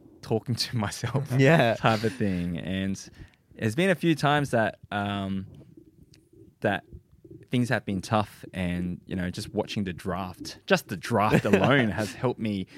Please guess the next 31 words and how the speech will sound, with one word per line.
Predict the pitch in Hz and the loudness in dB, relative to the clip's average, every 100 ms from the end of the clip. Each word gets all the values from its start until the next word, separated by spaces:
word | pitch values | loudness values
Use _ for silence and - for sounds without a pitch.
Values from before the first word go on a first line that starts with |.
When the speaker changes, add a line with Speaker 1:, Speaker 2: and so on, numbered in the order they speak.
| - - - - | -20 -20 -14 -4
Speaker 1:
push | 143 120 - | 0 0 0
through | 117 131 113 | 2 4 4
a | 90 | 2
lot | 92 | 0
of | 90 - | -2 0
things, | 120 117 92 90 78 | 2 2 2 -2 -4
um, | 90 90 | -4 -4
especially | - - 143 131 107 | -2 2 2 4 2
the | 87 | 0
time | - 107 104 | 0 0 2
when | 90 | 0
I'm | 87 | -4
trying | 95 | -6
to | 87 | -4
organi-, | 90 92 87 85 - | -4 -4 -4 -6 -6
organize, | 98 92 90 85 85 | -4 -2 -4 -6 -6
uh, | 87 80 | -8 -8
the | 90 | -10
Street | - 113 127 | -2 -2 -2
Dance | 82 80 | -6 -6
Festival. | 85 - 82 82 85 - - - - _ - | -10 -10 -10 -8 -10 -14 -20 -20 -20 _ -8
That | - 113 104 - _ _ - - 98 - | 0 0 -2 -10 _ _ -20 -16 -16 -12
is, | 92 85 | -12 -10
like, | 85 73 - - - - _ _ | -10 -10 -12 -20 -20 -20 _ _
a | - | -14
whole | 92 - - 113 107 104 | -14 -14 -2 2 4 2
different | 98 98 101 - | -2 -2 -4 -4
level | 92 87 90 78 | -4 -4 -4 -6
of | 85 | -6
responsibility | 87 - 90 - 85 87 82 82 80 | -8 -8 -8 -8 -6 -4 -4 -6 -8
and, | 82 | -10